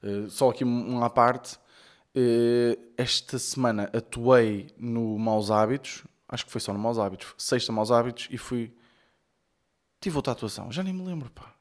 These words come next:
Não, olha, nem me lembro, pá. Epá, mas grande atuação, pá, Maus Hábitos no Porto, pá, vão, comprem bilhetes. Eh, o que foi, eh,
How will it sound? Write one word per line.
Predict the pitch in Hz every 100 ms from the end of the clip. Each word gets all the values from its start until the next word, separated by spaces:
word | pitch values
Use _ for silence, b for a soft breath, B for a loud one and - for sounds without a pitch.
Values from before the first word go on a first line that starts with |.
| -
Não, | 139 76
olha, | 110 120
nem | 151
me | 135
lembro, | 107 98
pá. | 98 95 B B -
Epá, | 139 107
mas | 95 104
grande | 107 101
atuação, | 95 101 92
pá, | 85 92
Maus | 104 120 107
Hábitos | 107 104 101 -
no | 110
Porto, | - 98 95 - - b b b -
pá, | 101
vão, | 95 110 104 110 110 _ _
comprem | 127 117 117
bilhetes. | 104 107 117 120 - -
Eh, | 120 123 120 - - 110
o | 113
que | -
foi, | 147
eh, | - 127